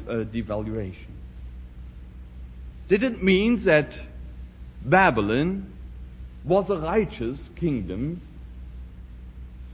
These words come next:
pure in the eyes of God?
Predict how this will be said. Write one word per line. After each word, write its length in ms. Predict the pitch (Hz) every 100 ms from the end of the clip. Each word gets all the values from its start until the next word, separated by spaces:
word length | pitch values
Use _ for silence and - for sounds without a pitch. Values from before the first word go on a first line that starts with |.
| -
pure 580 | 180 220 143 117 151 196 185 - - - - - - - - - - - - - - - - - - - -
in 180 | 127 151
the 140 | 151 131
eyes 240 | 139 143
of 160 | 131 -
God? 260 | 123 131